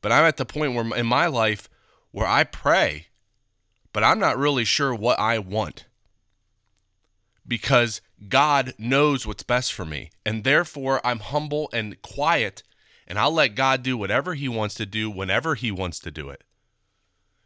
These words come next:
because I want to have the best, most peaceful life that I can have waiting for Jesus Christ to come back. This time does not matter.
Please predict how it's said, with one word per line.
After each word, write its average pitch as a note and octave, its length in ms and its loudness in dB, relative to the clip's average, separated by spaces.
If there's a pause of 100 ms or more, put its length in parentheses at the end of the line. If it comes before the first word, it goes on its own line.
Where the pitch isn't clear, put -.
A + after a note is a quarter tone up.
because A#2 420 0
I B2+ 180 4
want D3 260 2
to A#2+ 60 2
have A#2+ 400 0
the G#2 100 -4
best, B2 560 0 (300)
most A#2+ 420 0
peaceful C#3+ 520 0
life G#2+ 380 2 (320)
that G2 120 -2
I G#2+ 140 4
can G#2 200 -2
have F2+ 480 0 (320)
waiting G#2 540 2
for G#2 140 -6
Jesus G#2+ 380 -4
Christ F2 320 -2
to E2 80 -10
come D2 200 -10
back. - 320 -12 (1200)
This G#2+ 180 -2
time C3 680 0
does C3 240 4
not C3+ 200 4
matter. A2+ 440 0